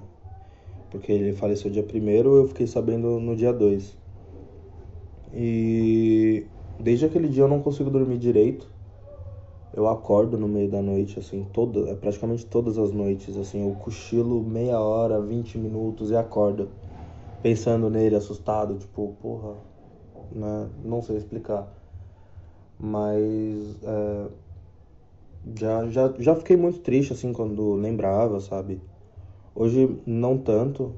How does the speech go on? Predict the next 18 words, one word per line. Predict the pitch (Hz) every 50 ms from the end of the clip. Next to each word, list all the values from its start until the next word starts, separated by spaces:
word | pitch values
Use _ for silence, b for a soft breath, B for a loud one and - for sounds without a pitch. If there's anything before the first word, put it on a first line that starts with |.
| - - - -
já | - 101 104 101 101 101 101 98 98 98 101 101 101 98 - - - - - - - - - - - - - - - - - - - - - - - -
acostumei | 113 - - - - - - 117 113 110 110 127 143 143 131
com | - - -
a | 110
ideia | 107 107 107 104 107 113 117 113 107 107 104
de, | 104 104 104 104 104 101 104 101 98 98 98 101 - - - - - - - - - b b b b b b b b b b b - -
de | - 110 104
saber | 101 - - - 113 107 101 98 101 98 101 107 123 131
que | 131 - - 127
ele | 120 113 113
não, | 110 113 110 110 110
não, | 107 107 107 107 107
não | 104 107 110 110
vai | 113 113
tá | 110 - 113 110
mais | 107 107 107 101
presente, | 101 - 110 110 107 104 107 110 107 101 - - 113 110 107 107 104 - -
é, | 107 107 107 104 101 101 101 101 101 101 101 101 101 101